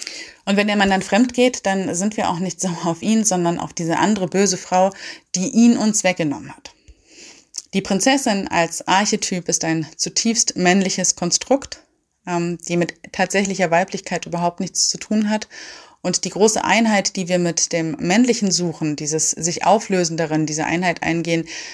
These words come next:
das ist eigentlich die tiefe Sehnsucht, die wir in uns tragen, uns mit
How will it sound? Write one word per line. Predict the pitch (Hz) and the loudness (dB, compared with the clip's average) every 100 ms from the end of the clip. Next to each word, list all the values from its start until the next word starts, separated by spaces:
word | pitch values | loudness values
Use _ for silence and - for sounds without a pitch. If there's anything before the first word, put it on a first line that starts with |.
| - | -8
das | - 170 | -2 -2
ist | 160 - | 0 2
eigentlich | 175 214 208 190 180 - | 4 4 2 0 -2 -6
die | - 170 156 - - _ - | -8 -6 -6 -8 -16 _ -2
tiefe | - 269 247 | 4 4 4
Sehnsucht, | 190 202 202 180 - - | 2 2 2 0 -4 -6
die | 180 165 | -6 -4
wir | |
in | - | -2
uns | 165 156 | 0 -2
tragen, | - 165 156 160 151 | -2 0 0 0 -2
uns | 151 156 - | -2 -4 -4
mit | 151 - | -6 -6